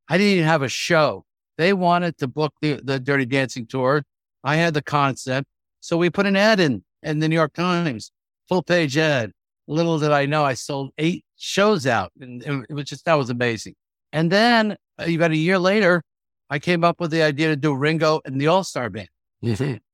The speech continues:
Speaker 1: So I, I went and approached Ringo about doing a tour. And, uh, he said, uh, I went to England and, and he said, "I was thinking the same thing." And the next thing you know, I'm traveling with Ringo and the All-Star Band.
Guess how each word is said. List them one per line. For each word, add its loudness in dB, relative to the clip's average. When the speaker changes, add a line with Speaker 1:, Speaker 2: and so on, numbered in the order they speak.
Speaker 1:
So 0
I, -4
I -4
went 2
and -4
approached -2
Ringo 0
about -4
doing -2
a -4
tour. -2
And, -4
uh, -6
he -6
said, -4
uh, -6
I -4
went -2
to 0
England 2
and, -4
and -2
he -12
said, -2
"I 6
was -2
thinking -2
the -2
same -2
thing." -2
And 0
the 0
next 0
thing 0
you 2
know, 4
I'm 0
traveling 0
with -2
Ringo 0
and 0
the 2
All-Star 2
Band. 0